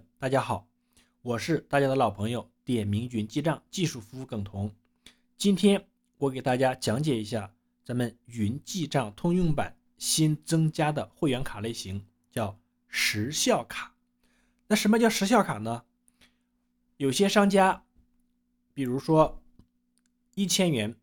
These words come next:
或者一千二百元购买之后，在指定有效期范围，比如说一个月或者是两个月之内，项目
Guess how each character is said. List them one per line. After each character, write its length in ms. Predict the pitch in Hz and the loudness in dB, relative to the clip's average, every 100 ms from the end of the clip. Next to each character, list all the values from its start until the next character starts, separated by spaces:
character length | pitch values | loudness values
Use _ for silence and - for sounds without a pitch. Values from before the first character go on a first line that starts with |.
| _ _ | _ _
或 100 | 151 | -4
者 100 | 127 | -2
一 140 | 139 | -4
千 180 | 156 180 | -2 2
二 140 | 160 156 | 4 4
百 140 | 113 | 2
元 280 | 104 101 104 _ _ _ _ _ _ _ _ _ _ _ _ _ _ _ _ _ | 0 -2 -6 _ _ _ _ _ _ _ _ _ _ _ _ _ _ _ _ _
购 140 | - 185 | 2 4
买 300 | 139 90 - _ - - | 4 -2 -8 _ -20 -10
之 160 | - 196 | -2 0
后， 280 | 240 170 - _ _ _ _ | 2 -2 -4 _ _ _ _
在 400 | - 156 120 101 _ _ | 0 2 2 -2 _ _
指 240 | - 135 107 | -6 -2 0
定 220 | 180 160 | 0 0
有 140 | 113 | 0
效 160 | 104 127 | -2 -4
期 120 | 143 | -4
范 200 | 160 139 | -2 -2
围， 200 | 101 101 | -2 -6
比 80 | - | -6
如 100 | 107 | -6
说 260 | 110 143 135 | -2 0 0
一 160 | 117 147 | -2 0
个 120 | 165 | 2
月 320 | 156 185 - _ _ _ | 2 2 -2 _ _ _
或 160 | - 151 | -4 -4
者 80 | 113 | -2
是 140 | - | -4
两 260 | 123 95 101 | -4 -4 -2
个 100 | 147 | 0
月 160 | 175 | 2
之 140 | - 185 | 2 2
内， 260 | 208 - - _ _ _ _ _ - | 4 2 -4 _ _ _ _ _ -10
项 300 | - 190 131 | 2 2 2
目 160 | 101 | -4